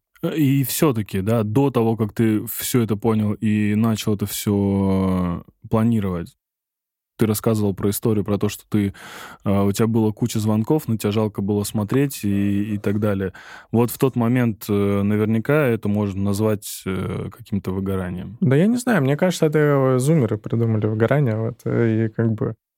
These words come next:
Speaker 2: Типа,
Speaker 1: Ну,
Speaker 2: че,
Speaker 1: усталость.
Speaker 2: че такое усталость? Не, я всегда устал. Нет недели, где я не был бы, не чувствовал бы себя усталым.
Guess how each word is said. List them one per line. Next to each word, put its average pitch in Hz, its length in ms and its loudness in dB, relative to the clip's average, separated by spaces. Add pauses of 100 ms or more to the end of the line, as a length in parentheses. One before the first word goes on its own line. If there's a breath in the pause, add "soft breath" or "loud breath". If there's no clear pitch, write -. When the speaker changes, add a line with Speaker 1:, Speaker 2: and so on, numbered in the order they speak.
(120)
Speaker 2:
Типа, 117 200 4
Speaker 1:
Ну, 131 60 4
Speaker 2:
че, 156 160 6
Speaker 1:
усталость. 107 760 0
Speaker 2:
че 127 160 2
такое 117 280 0
усталость? 175 400 2
Не, 123 140 4
я 107 240 4
всегда 110 320 0
устал. 110 320 -4
Нет 113 300 0
недели, 120 320 2
где 107 180 0
я 104 140 2
не 107 160 0
был 104 160 0
бы, 107 240 -4
не 110 120 0
чувствовал 110 360 -2
бы 107 80 -2
себя 110 260 0
усталым. - 480 -6